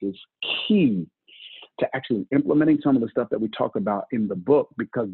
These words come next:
there are times where it's really difficult as believers, period, or especially a-, as believers in the context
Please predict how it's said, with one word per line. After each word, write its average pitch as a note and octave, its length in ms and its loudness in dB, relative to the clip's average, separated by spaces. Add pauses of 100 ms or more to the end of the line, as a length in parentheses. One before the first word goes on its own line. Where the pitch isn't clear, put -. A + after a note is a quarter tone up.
(100)
there B2 280 0
are A2 160 -2 (120)
times A#2 440 -2
where C#3 360 0 (340)
it's G#2+ 200 -2
really C3 420 4
difficult A#2 720 -2 (760)
as B2 200 0
believers, C3+ 760 2 (280)
period, A3 460 6 (680)
or C3 220 4 (160)
especially G#2+ 640 -2 (560)
a-, A#2 140 -2 (260)
as A#2+ 200 0
believers A#2+ 500 2
in C3 120 -2
the A2+ 100 -2
context C3 680 -2